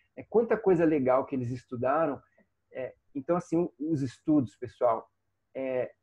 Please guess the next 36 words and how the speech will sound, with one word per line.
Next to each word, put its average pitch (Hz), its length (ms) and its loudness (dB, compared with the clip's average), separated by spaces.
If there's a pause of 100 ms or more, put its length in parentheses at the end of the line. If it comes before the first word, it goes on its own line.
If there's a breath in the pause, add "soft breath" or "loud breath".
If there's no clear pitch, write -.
(140)
é 135 60 -8
que - 100 -10
vão 156 160 4
construir 151 480 2
a 151 60 0
sua 156 200 -2
carreira. 127 600 -2 (640)
Então, 127 240 -4
se 151 80 -6
você 160 200 -2
pensar, 151 380 0
tem 143 100 0
muitos 170 340 0
jovens 127 500 -2 (280)
com 131 80 -14
que - 80 -6
eu 143 80 -2
trabalho 127 480 2
hoje, 131 420 2
né? 151 140 -4 (360 soft breath)
Já 156 120 0
trabalhei 143 380 4
em 139 40 -4
faculdades, 131 720 0
dei 127 160 2
aula 135 220 2
em 135 60 -10
faculdades, 127 640 -4
em 131 80 -4
outros 127 220 -8
lugares, 131 460 -2 (760)
é, 143 360 2 (840)
que - 100 -20
ficam, 175 320 -2
assim, 165 720 0 (420)
é, 135 160 -6